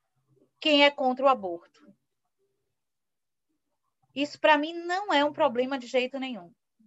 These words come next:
Não é. Uma pessoa que diz, "Eu não faço um aborto nem em caso de estupro", vai ter o meu respeito totalmente.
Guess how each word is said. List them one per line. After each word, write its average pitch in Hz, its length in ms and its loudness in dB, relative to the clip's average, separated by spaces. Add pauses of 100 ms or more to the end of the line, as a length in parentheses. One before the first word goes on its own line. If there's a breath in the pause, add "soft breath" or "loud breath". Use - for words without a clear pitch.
Não 339 300 -4
é. 285 280 0 (920)
Uma 302 140 2
pessoa 349 360 6
que 349 120 -2
diz, 320 160 -6 (220)
"Eu 403 220 6
não 427 140 -4
faço 294 400 6
um 285 40 0
aborto 247 520 -4 (360)
nem 392 400 -2
em 392 60 -14
caso 320 420 6
de 302 80 -6
estupro", 240 760 -8 (800)
vai 247 260 6
ter 339 160 0
o 349 80 -2
meu 320 160 0
respeito 294 680 0
totalmente. 277 840 -6